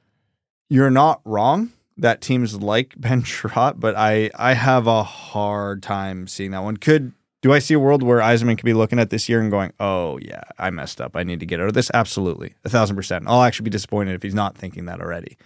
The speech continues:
Um, but I, I don't think it's movable. And even if it is, and even if Yzerman wants to, I think where he'll be looking at that will be after training camp and preseason next year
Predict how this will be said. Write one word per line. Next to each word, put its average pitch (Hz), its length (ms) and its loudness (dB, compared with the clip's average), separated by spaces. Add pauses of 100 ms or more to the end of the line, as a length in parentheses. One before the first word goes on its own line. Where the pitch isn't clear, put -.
(540)
Um, 98 540 2 (360)
but 95 340 4 (100)
I, 85 340 -10 (260)
I 82 160 -8
don't 76 360 -14
think 85 460 -18 (760)
it's 107 220 2
movable. 170 640 6
And 127 320 2
even 160 200 4
if 156 220 0 (220)
it 120 100 2
is, 196 480 2
and 131 140 2
even 131 220 2
if 120 100 0
Yzerman 117 480 0
wants 113 400 0
to, 190 340 0 (540)
I 120 160 4
think 131 520 0 (100)
where 120 280 2
he'll 120 180 2
be 113 140 2
looking 110 380 0
at 117 100 -2
that 120 240 4
will 107 160 -2
be 104 240 -2
after 101 480 -2
training 95 360 -4
camp 95 220 -6
and 95 100 -10
preseason 92 480 -8
next - 300 -12
year - 240 -14